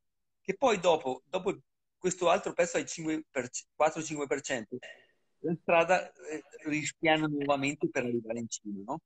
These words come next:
All'uno-due per cento. Quindi hai, eh, questi settecento metri, quindi hai un, eh, un minuto e mezzo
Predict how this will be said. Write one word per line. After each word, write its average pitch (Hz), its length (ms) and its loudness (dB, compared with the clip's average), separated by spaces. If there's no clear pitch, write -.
All'uno-due 151 680 2
per 139 160 0
cento. 104 480 -8
Quindi 147 380 2
hai, 151 340 4
eh, 131 520 -6
questi 156 420 -4
settecento 175 880 0
metri, 123 640 0
quindi 135 320 4
hai 139 180 6
un, 135 180 0
eh, - 600 -14
un 151 160 -2
minuto 160 420 -2
e 147 60 2
mezzo 127 720 -4